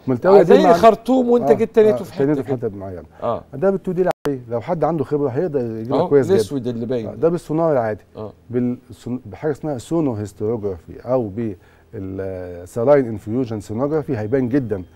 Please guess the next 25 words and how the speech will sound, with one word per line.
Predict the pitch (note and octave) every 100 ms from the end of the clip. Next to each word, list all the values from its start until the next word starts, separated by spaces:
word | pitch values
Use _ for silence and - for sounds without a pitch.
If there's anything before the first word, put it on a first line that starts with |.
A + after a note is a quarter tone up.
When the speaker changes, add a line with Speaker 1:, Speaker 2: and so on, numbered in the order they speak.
| - - -
Speaker 1:
بالتو | - A#2+
دي. | G#2 G#2 - - - -
بالهاي | G2 A2+ G2 D#3
كوزي | - E3+ F3 D#3
هيبان | B2 C3+ C#3
بالألوان، | C3+ B2 B2 D3+ B2+
هيبقى | G#2+ A#2+
واضح | B2
جدا. | G2+ A#2 G#2
بالفور | A2 D#3+ D#3
دي | D3
هيبان | C#3 C#3+
أكتر | C#3+ A#2+
وأكتر. | G#2+ B2+ - E2+ _ _ - - -
فتشخيص | A2+ G2+ E3+
قناة | - B2+ C#3+
فالوب | D3 A#2+
بقى | A2+
سهل | - C#3 B2+
قوي | C3+
قوي، | C3+ D3+ D#3 _ _ -
بس | D3+ - - -
الناس | A2 G2 A2 C#3+ -
تمشي | D3+ C#3+ G2
systematic، | C#3 - - A2 G2